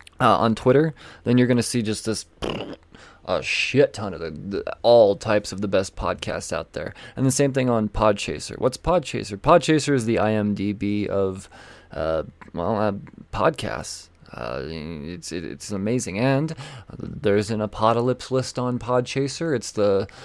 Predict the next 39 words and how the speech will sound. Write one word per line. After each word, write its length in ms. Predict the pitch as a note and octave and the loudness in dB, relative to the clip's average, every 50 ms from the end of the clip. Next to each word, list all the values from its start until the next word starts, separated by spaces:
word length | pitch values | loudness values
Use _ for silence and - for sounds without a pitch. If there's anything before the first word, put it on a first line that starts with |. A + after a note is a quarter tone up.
| - - - - - | -20 -20 -20 -14 -8
uh, 300 | - C#2+ C#2 C#2 C#2+ C#2+ | -4 -2 -2 0 0 0
one 200 | F2+ A2 A2+ A2+ | 0 0 0 2
of 60 | G#2 | 2
the 120 | G#2 F#2+ | 0 0
highest 440 | G2+ - - B2 A#2+ A#2+ A#2 - - | 0 0 2 2 2 2 2 0 -2
rated 200 | A#2+ A#2+ A2+ A2+ | -4 -2 -2 -2
lists 240 | A2+ A#2+ B2+ C3 - | 0 0 0 0 -2
on 120 | B2 A2 | -4 -4
the 80 | G#2 - | -6 -8
fucking 460 | - - - - B2+ B2 A#2 G#2 G2 | -12 -4 -2 -2 0 0 -2 -6 -8
planet. 500 | - - - A2 G#2+ A2 B2 E3 - - _ - - - - - - - - - - | -10 -8 -4 -2 -2 -2 -2 -4 -6 -8 _ -20 -20 -20 -20 -20 -20 -20 -20 -20 -14
So, 800 | - - - - A#2+ A#2 A2+ A2+ A2+ A2+ A2 A2 A2+ A2+ A2 G2+ A2 C3 - - D#3+ | -10 -10 -6 -2 0 2 2 2 2 2 2 0 0 0 -2 -4 -6 -10 -8 -6 -4
yeah, 420 | E3 E3 D#3+ D#3 D3 D3 C#3+ C3+ A2+ - - - - - - D3 | -2 0 0 0 0 0 0 -2 -4 -6 -12 -18 -20 -14 -10 -6
yeah. 380 | D3 C#3+ C#3+ C#3+ C3+ C3+ B2+ A#2 - - - - - - - - - - - _ _ _ _ _ D3+ | -2 -2 0 2 2 0 0 -2 -6 -12 -20 -20 -20 -20 -20 -20 -20 -20 -20 _ _ _ _ _ 0
Get 160 | A#2+ C3+ C3 A#2 | 4 6 6 6
on 180 | G#2+ F2 D#2+ | 6 4 0
it. 100 | B1+ - - - - | -4 -8 -10 -14 -8
Get 140 | - A#2+ G#2+ | -6 -4 -2
on 160 | F2 C#2 C#2 | -2 -4 -4
it. 80 | B1 - - | -6 -8 -6
Uh, 240 | D#2 - A2 G#2 A2 | -2 2 2 2 2
Grief 280 | G#2+ G#2+ B2 B2 - - | 2 2 0 0 0 0
Burrito, 340 | - C3 C3 B2 C3 C3 - | 2 2 4 6 6 4 4
just 300 | - - C#3 - - - | 2 -4 -8 -10 -12 -14
one 340 | - G#2 A2 A#2+ B2 A#2+ A#2 | -10 -6 0 2 2 2 4
of 240 | A2+ A2 G2 F#2+ - - - - - - - - | 2 0 0 -4 -8 -12 -16 -20 -20 -20 -16 -8
many. 560 | - G#2 G#2 G#2 G#2 G2+ G2+ F#2+ G2 G2 F#2 F#2+ - | -6 -4 -2 -2 -2 -2 -4 -4 -6 -8 -10 -14 -18
So, 300 | - - - - - - - - - | -20 -18 -14 -14 -14 -14 -16 -10 -4
there 180 | - A3 C4+ C#4+ | 0 0 2 4
you 140 | C#4+ C4+ | 2 2
go. 260 | A3+ C#4 C#4 G#3+ A#2+ G2+ G#2+ - | 2 2 2 2 0 -2 -6 -8
I 60 | A#2+ A#2+ | -8 -6
hope 180 | B2 - - | -6 -6 -4
you 60 | A#2+ | -4
enjoyed 300 | A#2 A2+ A2 G#2 G#2 G2+ | -2 -2 -2 0 0 0
the 80 | G2 G2+ | 0 0
little 160 | F#2 F#2 F2 | 0 -2 -2
promo 400 | - - - D#2+ D#2 D#2 D2 C#2+ | -4 -6 -8 -8 -6 -6 -6 -6
there. 200 | D2+ D2+ C#2 - | -6 -8 -10 -10